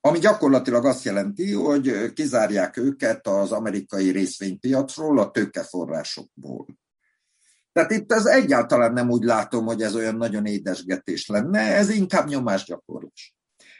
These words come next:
És nekem úgy tűnik, hogy, ö, a pillanatnyilag az amerikai megközelítés az nem az,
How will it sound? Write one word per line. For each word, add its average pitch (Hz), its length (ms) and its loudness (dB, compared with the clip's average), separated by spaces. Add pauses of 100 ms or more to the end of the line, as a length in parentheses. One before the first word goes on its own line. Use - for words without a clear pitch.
(160)
És 143 200 -2
nekem 202 380 2
úgy 208 260 2
tűnik, 156 440 -2
hogy, 143 340 2
ö, 123 560 2
a 117 160 0
pillanatnyilag 131 840 -2
az 127 120 -4
amerikai 113 520 -2
megközelítés 143 1700 0
az 117 500 4 (800)
nem 196 560 -2
az, 170 280 0